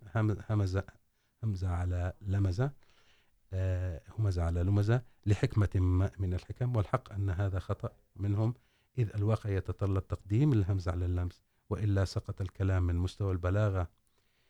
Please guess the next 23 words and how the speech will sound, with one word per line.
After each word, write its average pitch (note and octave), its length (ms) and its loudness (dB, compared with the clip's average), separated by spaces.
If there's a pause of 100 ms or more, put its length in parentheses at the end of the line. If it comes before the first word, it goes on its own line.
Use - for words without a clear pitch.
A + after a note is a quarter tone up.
(240)
إنه G#2 360 4 (160)
من G#2 140 2
كبرى D3 420 2
مزايا F2+ 360 4
القرآن F2 420 -4
الكريم F2 380 -4
أنه F2 200 -6
استعمل F2 540 -8 (100)
كل F3+ 160 0
كلمة F2 360 -2
في F2+ 180 -6
محلها E2+ 380 -6
المناسب، F2 540 -4
وتغييرها F2 640 -4 (400)
من G#2 100 2
مكانها F2+ 440 0
يؤدي E2+ 440 -8
إلى E2+ 80 -8
نقص E2+ 580 -14
كبير. F#2+ 440 -2 (2750)
هذا D3 460 4 (460)
ومع A#2+ 460 8
أن G#2+ 300 8